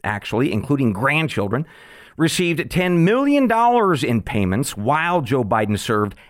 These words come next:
as the vice president and in the years since. So those payments, folks, were from foreigners and their companies in places like China, Romania, Ukraine, Russia, and Mexico. So the fear is, uh, that these payments to Joe Biden's family members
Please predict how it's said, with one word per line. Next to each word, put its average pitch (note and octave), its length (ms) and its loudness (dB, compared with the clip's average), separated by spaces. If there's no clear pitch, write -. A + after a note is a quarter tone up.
as C#3+ 320 -2
the A#2+ 80 -2
vice G#2 300 0
president G2 560 -4
and D3+ 280 -2
in C#3 140 2
the B2 60 2
years G#2 260 0
since. - 380 -6
So F3 180 0
those E3 220 0
payments, A#3 400 0
folks, C#3 400 -2
were C#3+ 180 0
from C#3 240 -2
foreigners E3 680 0
and C#3 180 0
their B2+ 140 2
companies C3+ 480 -2
in A2+ 100 0
places A#2 400 -2
like A#2 300 -2
China, D#3+ 600 -2
Romania, A#2+ 640 2
Ukraine, D3 580 -2
Russia, C#3+ 600 0
and A2+ 300 -4
Mexico. C3 600 -2
So G3 120 -2
the E3+ 100 0
fear D4+ 240 2
is, E3+ 380 2
uh, C#3+ 220 2
that C#3 160 -4
these F#3+ 200 2
payments F3+ 640 0
to B2+ 100 -4
Joe A2 180 0
Biden's G#2 380 0
family F#2+ 300 -2
members G#2+ 400 0